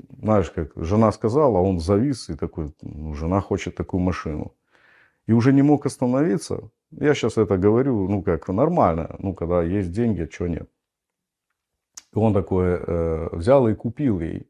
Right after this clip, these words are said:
машину, не стал ждать пять лет и купил ей эту машину. И вот жена ездит уже на этой машине. Он говорит, прошло четыре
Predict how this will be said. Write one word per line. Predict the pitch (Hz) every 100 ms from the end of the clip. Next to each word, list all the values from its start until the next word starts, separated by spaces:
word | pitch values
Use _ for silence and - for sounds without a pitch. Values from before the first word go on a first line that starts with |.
| _ -
машину, | 85 - 165 127 90 -
не | 92 101
стал | - 98
ждать | 82 85 78
пять | - 92
лет | 143 131
и | -
купил | 123 - 127 104
ей | 90
эту | 82
машину. | 90 92 - 143 101 - _ - - _
И | 92
вот | 113 147
жена | 113 107 117 120
ездит | 107 110 101 87
уже | 87 90
на | 90
этой | 87 82
машине. | 82 80 - 90 90 _ _ -
Он | 95 101
говорит, | 92 85
прошло | - 92 - 135 156 165 160 _ _ -
четыре | - 101 - 117 113 107